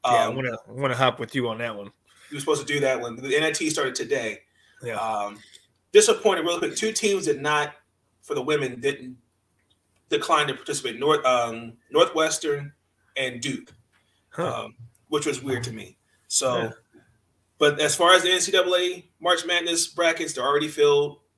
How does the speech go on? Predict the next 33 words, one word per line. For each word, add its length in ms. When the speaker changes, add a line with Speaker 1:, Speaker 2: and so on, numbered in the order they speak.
Speaker 2:
You 120
Speaker 1:
Yep. 100
Speaker 2:
haven't 240
seen 120
the 60
episode, 360
check 160
that 100
out 100
already. 460
Um, 420
I'll, 320
we 100
also 240
leave 260
Sean's, 640
um, 480
if 100
you 40
wanna 180
join 540
his 680
March 220
Madness 240
tournament, 260
I'll 80
leave 120
that 100
in 60
the 40
description 640
Speaker 1:
Yep. 120
Speaker 2:
below. 340